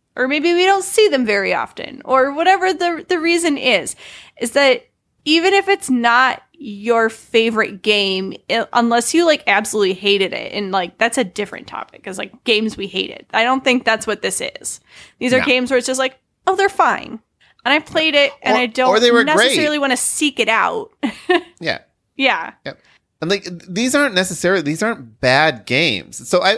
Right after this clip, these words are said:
Speaker 2: actually made it a bullet point list of, like, things or reasons. I'm like, game was bad is my number one, right? And game is too
Speaker 1: <laughs>
Speaker 2: complicated, too, is too simple. I don't feel like there was enough choices to play again. Like, it just,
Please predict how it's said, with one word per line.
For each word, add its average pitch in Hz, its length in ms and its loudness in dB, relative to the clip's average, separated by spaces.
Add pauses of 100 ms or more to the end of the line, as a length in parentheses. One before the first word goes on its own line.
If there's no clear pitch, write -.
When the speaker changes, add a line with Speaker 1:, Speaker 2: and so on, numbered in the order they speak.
(140)
Speaker 2:
actually 202 200 -4
made 185 160 2
it 151 80 2
a 120 40 0
bullet 117 380 0
point 107 320 -4
list 104 220 -2
of, 95 100 -6
like, 98 200 -4
things 104 720 -8
or 101 220 -4
reasons. 95 340 -6
I'm 98 80 -4
like, 98 280 -8
game 135 260 0
was 127 220 2
bad 110 280 2
is 95 140 -2
my 101 100 -6
number 98 280 -4
one, 90 360 -6 (120)
right? 95 340 -2 (320)
And 120 180 0
game 113 200 2
is 110 80 -2
too 185 100 0
Speaker 1:
<laughs> 208 80 2
Speaker 2:
complicated, 104 480 0
too, - 220 -8 (120)
is 110 220 2
too 170 160 2
simple. 143 640 2 (220)
I - 40 -6
don't 107 140 0
feel 135 120 2
like 139 120 2
there 156 80 2
was 151 120 2
enough 165 180 -2
choices 196 400 0
to - 100 -2
play 190 300 4
again. 101 280 0
Like, 98 280 -4
it 110 100 -2
just, 104 280 -4